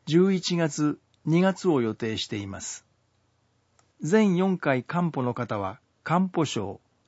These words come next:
三回完歩の方には達成賞を差し上げます。一宮市健康づくりサポーター養成講座を受講して、健康づくりサポーターとして私たちと一緒に活動しませんか。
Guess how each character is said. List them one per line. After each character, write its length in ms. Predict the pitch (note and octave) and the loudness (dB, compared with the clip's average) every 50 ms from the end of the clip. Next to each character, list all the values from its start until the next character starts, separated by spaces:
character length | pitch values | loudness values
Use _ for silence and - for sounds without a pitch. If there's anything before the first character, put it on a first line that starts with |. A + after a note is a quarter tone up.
| _ _ _ _ _ _ _ _ _ | _ _ _ _ _ _ _ _ _
三 340 | - - - F#3 G3+ A3 G3+ | -6 -2 0 2 2 0 0
回 260 | - G3+ G3 F#3+ F3+ | 2 2 2 2 2
完 220 | - F#3+ F#3+ F3+ | 2 2 2 2
歩 140 | E3+ D#3+ C#3 | 0 0 0
の 100 | C3+ C3 | 0 0
方 240 | A#2+ C#3 B2 C#3 B2+ | -2 -2 -2 -2 -2
に 140 | A#2+ A2 G#2 | -4 -4 -6
は 180 | G2+ G2+ - _ _ | -8 -10 -12 _ _
達 220 | - D#3 D#3 D3 - | -6 -4 -4 -4 -4
成 240 | - A3 G3+ F#3 | 0 2 4 4
賞 320 | D#3 - C#3 B2+ B2 A#2+ A2+ | 4 2 0 0 0 0 -2
を 120 | A2 A2 | -4 -4
差 160 | - - A2+ | -6 -6 -6
し 140 | G2 - - | -6 -6 -6
上 80 | G#2+ G#2 | -6 -6
げ 120 | G#2 G2+ | -8 -10
ま 140 | G2 F#2+ F#2 | -12 -12 -12
す。 200 | - - - - _ _ _ _ _ _ _ _ _ _ - - _ _ _ _ _ _ _ _ _ _ _ _ _ _ _ _ _ _ _ _ _ _ _ _ _ - | -12 -14 -14 -16 _ _ _ _ _ _ _ _ _ _ -20 -20 _ _ _ _ _ _ _ _ _ _ _ _ _ _ _ _ _ _ _ _ _ _ _ _ _ -2
一 220 | F3 - - A#3+ | -2 2 4 6
宮 380 | A#3 A3+ G#3+ G3+ F#3+ F3+ F3 D#3+ | 6 8 8 8 6 6 4 4
市 260 | - - B2 - - _ _ - | 2 -2 -6 -8 -12 _ _ 0
健 160 | - F#3+ G#3 | 4 6 6
康 260 | A3 G#3 - A#3 A3 | 6 6 6 4 4
づ 160 | G#3+ F#3 F#3+ - | 4 4 2 0
く 120 | - D#3+ | 2 4
り 120 | C#3 C3+ | 4 4
サ 180 | B2+ - C#3+ C3+ | 2 0 -2 -2
ポ 220 | - G#3+ G#3 G#3 | 2 4 4 4
ー 20 | F#3+ | 4
タ 180 | - G#3 G3 | 4 4 4
ー 60 | F#3+ F#3+ | 6 6
養 220 | F#3+ F#3 F#3+ F3+ | 6 4 4 4
成 220 | - - F#3+ F#3 | 4 4 4 4
講 260 | F3+ - F#3 F#3 F3+ D#3+ | 4 6 6 6 6 6
座 120 | D3 C#3 | 4 2
を 60 | C3 | 2
受 180 | C3 B2 B2+ B2+ | 2 0 -4 -4
講 280 | - - C3+ C3 B2+ | -4 -2 -2 -2 -2
し 100 | A#2+ - | -4 -6
て、 180 | - - A#2+ B2 _ _ _ _ _ _ _ _ - | -8 -8 -8 -8 _ _ _ _ _ _ _ _ 2
健 200 | - F#3 G#3 A3+ | 4 6 6 6
康 340 | G#3+ - - A3 G#3+ G3+ F#3+ | 6 4 4 4 4 4 2
づ 80 | F#3 | 0
く 120 | - - C3+ | -2 0 0
り 200 | A#2+ A#2+ C#3 - | 0 0 -2 -6
サ 200 | - - C#3+ D3+ | -6 -4 -4 -2
ポ 220 | - - F#3 F#3 | 4 6 6 6
ー 40 | F#3 | 6
タ 180 | F3+ F#3 F3 E3+ | 6 6 4 4
ー 20 | D#3+ | 4
と 160 | - E3 D3 | 2 0 0
し 80 | - | 0
て 200 | - D#3+ D3 C#3+ - _ _ _ _ | 0 0 0 -2 -2 _ _ _ _
私 340 | - D3+ D#3 - F#3 F3 - | 0 0 2 2 0 0 0
た 140 | - D#3+ D3 | 0 -2 -2
ち 100 | - - | 0 0
と 180 | - C#3+ C#3+ | 0 0 2
一 80 | D3 C#3 | 2 0
緒 240 | - - - F#3+ F#3 | -2 -2 0 0 2
に 160 | F3 E3+ D#3+ | 2 0 -2
活 320 | - - D3 C#3+ - - | -4 -4 -6 -6 -4 -2
動 200 | F3 E3+ D#3+ D#3 | -2 0 0 0
し 120 | C#3+ - D#3 | -2 -2 0
ま 140 | C#3+ C3+ B2+ | 0 0 0
せ 160 | - - A#2+ | 0 -2 -4
ん 140 | G#2+ F#2 - | -4 -4 -8
か。 220 | - - - | -12 -16 -18